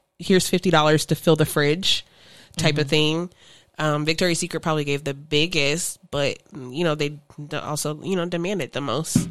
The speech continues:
Speaker 1: So <clears throat> it was just interesting to, like, be in an environment where, yeah, it was just like,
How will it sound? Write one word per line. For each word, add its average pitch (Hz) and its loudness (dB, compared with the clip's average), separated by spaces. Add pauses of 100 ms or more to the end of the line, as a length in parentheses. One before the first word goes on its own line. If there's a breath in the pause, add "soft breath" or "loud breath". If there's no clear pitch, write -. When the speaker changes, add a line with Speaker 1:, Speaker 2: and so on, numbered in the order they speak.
Speaker 1:
So 147 -2 (540 loud breath)
<clears throat> - -10
it 196 2
was 196 -2
just 180 -4
interesting 156 -2
to, 151 -4
like, 147 -6
be 151 -8
in 147 -4
an 147 -4
environment 147 -6
where, 143 -6 (1600 loud breath)
yeah, 170 -6
it 208 -4
was 156 -6
just 147 -10
like, 147 -8